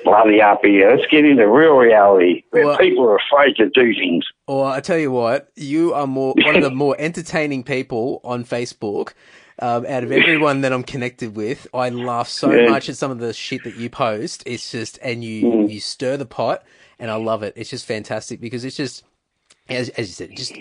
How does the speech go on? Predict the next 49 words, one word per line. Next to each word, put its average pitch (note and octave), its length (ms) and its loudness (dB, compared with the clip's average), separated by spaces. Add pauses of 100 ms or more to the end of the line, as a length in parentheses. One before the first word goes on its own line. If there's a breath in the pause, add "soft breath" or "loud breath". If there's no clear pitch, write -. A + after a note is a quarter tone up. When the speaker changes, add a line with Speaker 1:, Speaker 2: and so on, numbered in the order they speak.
Speaker 2:
livens D3 460 -2
things A2 240 -6
up. G#2+ 120 -6
It A2 80 -8
makes C3 220 -6
things G2+ 260 -12
interesting, G2 640 -14
and G2 140 -12
it F#2+ 80 -16
just, - 240 -12 (280 soft breath)
I A#3 40 -8
think A3+ 140 -6
it - 40 -14
shocks - 320 -4
the G2+ 80 -14
system A2+ 340 -12
a F#2+ 60 -12
bit. F#2 180 -12
I F#2+ 40 -12
think B2+ 180 -12
people G#2+ 220 -14
get G2+ 140 -8
into F#2+ 220 -12
autopilot G2+ 640 -10
and F#2 80 -20
just F#2 200 -16
not G2+ 240 -14
really, F#2+ 360 -12 (1000 soft breath)
you F3 80 -4
know, E3 140 2
they E3 80 2
don't C#3+ 180 0
really B2 200 -4
think. - 280 2
They - 160 6
just, - 140 4
Speaker 1:
Yeah, - 100 4
Speaker 2:
just - 200 4
do - 60 4
it. - 40 6
Speaker 1:
I, D#3 400 6
I - 20 6
mean, C3+ 320 6
look, C#3 160 4
I, C#3+ 60 8
I've D3 520 4
got B2+ 200 2
my G#2+ 200 4
views G#2 460 4